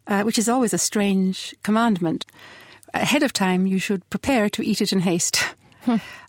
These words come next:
Speaker 1: It's not the tempo. It's the, the people are being told ahead of time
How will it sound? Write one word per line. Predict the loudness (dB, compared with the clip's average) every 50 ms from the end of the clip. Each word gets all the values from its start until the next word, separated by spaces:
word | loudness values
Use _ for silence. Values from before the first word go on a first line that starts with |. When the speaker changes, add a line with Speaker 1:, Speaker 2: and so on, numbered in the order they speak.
| -20 -8
Speaker 1:
It's | -6 -6 -2 0 0
not | 0 0 0
the | 0 0 0
tempo. | 0 0 2 0 2 0 -2 -4 -4 -6 -8 -8
It's | -8 -6 -6 -6
the, | -2 -2 0 0 2 0 0 0 -2 -4 -6 _ _ _ _ _ _ _ _ _ _
the | -8 -6 -2
people | -2 -2 -2 0 0 0
are | 0
being | 2 2 0 0
told | 0 0 0 0 0
ahead | 0 0 0 0
of | -2 -2
time | -2 -2 0 0 2 2 0 -2